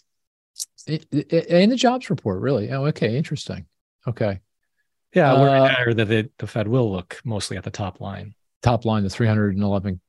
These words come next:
Speaker 1: thousand jobs. Yeah,
Speaker 2: I'd say, yeah.
Speaker 1: interesting. Uh,
Speaker 2: But let's see
Speaker 1: oh,
Speaker 2: C P I next week. And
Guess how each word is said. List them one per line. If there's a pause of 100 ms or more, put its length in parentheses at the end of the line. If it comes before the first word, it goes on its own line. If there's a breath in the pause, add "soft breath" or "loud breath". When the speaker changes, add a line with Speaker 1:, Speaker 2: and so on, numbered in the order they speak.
Speaker 1:
thousand
jobs.
Yeah,
Speaker 2:
I'd
say,
yeah.
Speaker 1:
interesting. (760)
Uh, (260)
Speaker 2:
But
let's
see
Speaker 1:
oh,
Speaker 2:
C
P
I
next
week.
And